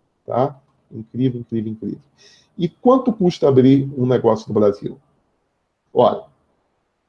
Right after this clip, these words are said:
é, tem vários sites de empre-, é, que falam sobre isso. Mas veja quanto custa, segundo o Economia,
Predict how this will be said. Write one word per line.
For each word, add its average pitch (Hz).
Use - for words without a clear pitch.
é, 110
tem -
vários 147
sites 120
de 110
empre-, 113
é, -
que -
falam 120
sobre 110
isso. -
Mas 123
veja 202
quanto 151
custa, 139
segundo 107
o 113
Economia, 104